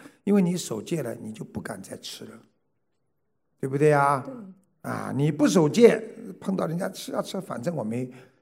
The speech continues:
Speaker 1: 反正我没许愿，又吃了。那你永远不能守戒，永远不能进步啊，对不对啊？
Speaker 2: 对。
Speaker 1: 啊，必须守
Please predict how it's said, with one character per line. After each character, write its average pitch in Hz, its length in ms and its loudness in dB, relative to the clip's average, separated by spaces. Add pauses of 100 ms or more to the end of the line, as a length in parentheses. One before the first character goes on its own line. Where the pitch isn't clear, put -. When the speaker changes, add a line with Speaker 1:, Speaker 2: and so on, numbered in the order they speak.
(380)
Speaker 1:
反 131 140 -2
正 165 100 0
我 139 100 0
没 120 140 0
许 - 220 -6
愿， 101 480 -10
又 135 160 -4
吃 - 260 -8
了。 104 80 -10 (800)
那 320 100 -2
你 240 200 8
永 175 180 4
远 220 120 6
不 - 120 -2
能 123 160 -2
守 113 240 -8
戒， 107 300 -10
永 156 160 0
远 196 140 2
不 151 80 -6
能 110 160 -6
进 110 280 -8
步 110 200 -14
啊， - 200 -20 (400)
对 139 100 -2
不 135 80 -2
对 147 160 6
啊？ 139 320 6
Speaker 2:
对。 107 100 -4 (440)
Speaker 1:
啊， - 400 -16
必 202 120 -6
须 233 200 -12
守 - 180 -16